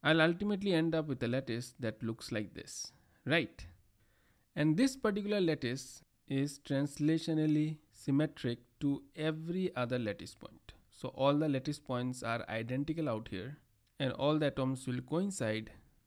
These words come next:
when I go from one lattice point to any other lattice point. So clearly this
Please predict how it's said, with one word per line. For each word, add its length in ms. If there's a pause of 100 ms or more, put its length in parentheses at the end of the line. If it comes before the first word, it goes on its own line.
when 160
I 80
go 220
from 440 (380)
one 340
lattice 280
point 420
to 140 (100)
any 220
other 140
lattice 300
point. 340 (460)
So 140
clearly 580 (100)
this 320